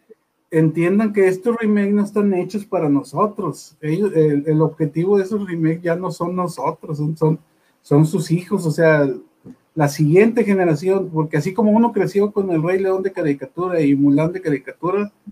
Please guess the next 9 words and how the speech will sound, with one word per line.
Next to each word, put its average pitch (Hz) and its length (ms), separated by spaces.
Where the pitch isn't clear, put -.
ellos 165 220
van 185 200
a 185 40
tener 165 240
sus 185 180
recuerdos 165 800
con 135 180
estas 143 220
películas. - 760